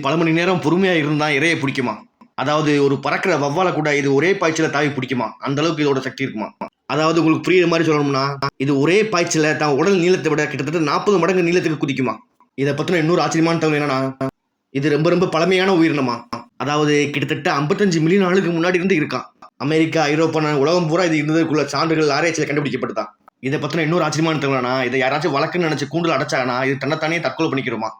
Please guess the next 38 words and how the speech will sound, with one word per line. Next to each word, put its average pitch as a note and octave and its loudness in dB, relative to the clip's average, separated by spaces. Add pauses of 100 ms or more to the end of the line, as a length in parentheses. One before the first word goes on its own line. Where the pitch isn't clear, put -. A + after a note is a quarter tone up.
(140)
இது C3+ 0 (180)
ரொம்ப D3+ 0
ரொம்ப E3+ 2
சாதுவான D#3+ 0
உயிரினமா. A#2 -2 (240)
ஒரு D3+ 0
சிறைபிடிக்கப்பட்ட E3 2
ஒரு D3+ 2 (100)
குரங்கு D#3 0 (360)
கிட்டத்தட்ட D3 -2
இருபது F3 4
பர்சன்ட் D#3+ 0
தான் E3+ 2
உயிர் D#3 2
வாழுமா. B2+ 0 (300)
இதுக்கு C3+ -16
காரணம் D3 -2
இதோட C#3+ -2
மன D#3 -2
அழுத்தம். C3+ -6 (140)
இதை A#2+ -8
யாராச்சும் D#3 -4
சிறையில் E3 -2
அடிச்சாங்கன்னா C#3+ -4
இது C3+ -2
மன D#3 -2
அழுத்தத்தால C3+ -2 (120)
தற்கொலை C#3 -8
பண்ணி C3+ -2
இறந்துருமா. A#2+ -8 (600)
காடுகள் D#3+ 0
அதிகமா E3 2
அழிக்கப்படுறதுனால D3 0
இந்த C3+ 0
இனங்கள் D#3+ 0
அழியிற E3 2
நிலைமையில D#3+ 2
இருக்கா. A#2 -6